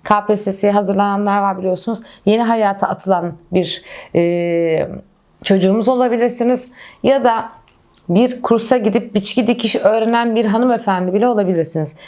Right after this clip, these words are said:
Her türlü iş konularınızın başlıkları değişiyor. Yani alanlar değişiyor, standartlar değişiyor, konu başlıkları derken bunlar kazançlarınızı bile etkiliyor olabilir.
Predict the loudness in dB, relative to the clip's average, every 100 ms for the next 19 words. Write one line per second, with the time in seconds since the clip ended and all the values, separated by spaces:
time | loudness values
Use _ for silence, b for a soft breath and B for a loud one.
0 | B 0 0 0 0 0 0 -2 0 2
1 | 2 0 -2 -2 0 0 -2 -4 -4 -2
2 | 0 0 0 0 0 -2 B B 0 0
3 | 0 0 0 0 0 0 0 0 0 0
4 | -2 -2 -4 -4 -2 0 -2 -2 -2 0
5 | 2 2 2 -2 0 -2 0 -2 -4 -8
6 | -4 0 0 0 -2 -4 -6 B B 0
7 | 2 2 -2 B B 0 2 2 -2 -2
8 | -4 -2 0 2 0 B B -2 0 0
9 | 2 2 2 0 0